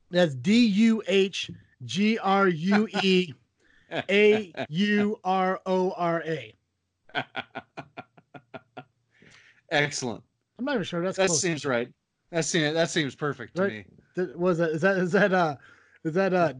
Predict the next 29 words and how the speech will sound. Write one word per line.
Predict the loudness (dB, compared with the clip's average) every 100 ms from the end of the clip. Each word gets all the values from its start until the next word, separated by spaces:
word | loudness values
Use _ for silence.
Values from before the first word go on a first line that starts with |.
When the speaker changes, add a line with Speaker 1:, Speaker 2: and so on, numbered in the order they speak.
| -14
Speaker 2:
<laughs> | -18 _ 0
Speaker 1:
Doug | 4 4 2
Grew | 0 2 4 4
Aurora? | 4 2 2 0 -2 -10 _ _ _ _ _ _ -8
Speaker 2:
Yeah, | 0 2 2
something | 0 -10 -8
like | -10 -10
that. | -10 -12 -18 -12
Speaker 1:
Yeah. | -10 -8 -12 -16 _ _ _ _ _ _ -20 _ _ _ _
Check | -8 -2 2
out | 4 2
Speaker 2:
Roy, | 0
Speaker 1:
Sarge. | -2 -2 -4 -12 -12
Speaker 2:
Roy, | -10 -8 -8 -8 -10 -10 -8 -8 -8 -14 -4
Speaker 1:
<laughs> | -4 -4
Speaker 2:
yeah. | -12 -14 -16 -20 _ -10
Speaker 1:
Check | -6 -2
out | -2
Sarge | -2 -2 -2 -2
on | -6
his | -8 -6
weekly | -6 -4 -4
podcast, | -4 -8 -10 -10 -10 -10 -14 -12 -6
The | -4 -4 -6
Gray | -6 -4 -4 -4
Area. | -6 -4 -6
That's | -6 -6 -8
D | -8 -2 0 -2
A | -2 -2 -2 -4